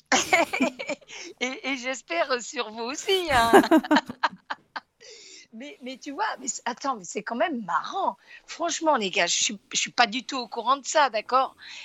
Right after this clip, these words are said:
Speaker 1: Et d'un coup, voilà, je sens que c'est important de préciser, de dire,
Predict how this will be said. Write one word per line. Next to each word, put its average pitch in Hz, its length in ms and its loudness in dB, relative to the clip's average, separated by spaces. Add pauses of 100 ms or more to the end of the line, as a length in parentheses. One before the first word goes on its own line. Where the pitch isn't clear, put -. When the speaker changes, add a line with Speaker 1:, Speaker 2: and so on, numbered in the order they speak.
(140)
Speaker 1:
Et 240 140 -4
d'un 277 240 4
coup, 349 240 -6
voilà, 262 320 4
je 240 180 -8
sens 339 400 -6
que - 60 -12
c'est - 320 -8
important 311 680 0
de 247 100 -8
préciser, 262 720 -2
de 233 140 -2
dire, 285 240 2